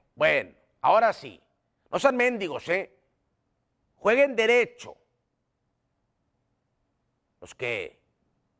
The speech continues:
tienen páginas. Gracias a toda la gente que se conectó y gracias de corazón a los que compartieron, que es fundamental y muy importante.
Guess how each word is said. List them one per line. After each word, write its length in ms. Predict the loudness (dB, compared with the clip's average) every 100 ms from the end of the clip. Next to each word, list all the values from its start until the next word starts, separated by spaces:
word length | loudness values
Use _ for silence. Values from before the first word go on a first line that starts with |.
| _ _
tienen 260 | -4 -2 0
páginas. 760 | 0 -2 -6 -20 -20 -20 _ _ _ _ _ _ _ _ _ _ _ _ _ _ _ _ _ _ _ 0
Gracias 580 | 2 2 0 -4 -2
a 100 | -2
toda 180 | 2 2
la 80 | 2
gente 320 | 0 -4 -4
que 100 | -4
se 160 | -6 -2
conectó 720 | -2 -2 -2 0 2 0 -4 _ _ _ _ _ _ _ _
y 140 | -6
gracias 680 | 0 2 0 0 -2 -2 -8 -8
de 180 | -8
corazón 680 | -2 0 2 0 2 2 0
a 80 | -2
los 200 | 0 0
que 120 | -4
compartieron, 840 | -4 -4 0 0 0 0 2 0 -4 _ _ _
que 120 | -4 -4
es 80 | -2
fundamental 840 | 0 2 0 -4 0 0 -2 -8 _ _
y 80 | -4
muy 260 | 0 0 0
importante. 840 | 0 0 0 -6 -6 -10 _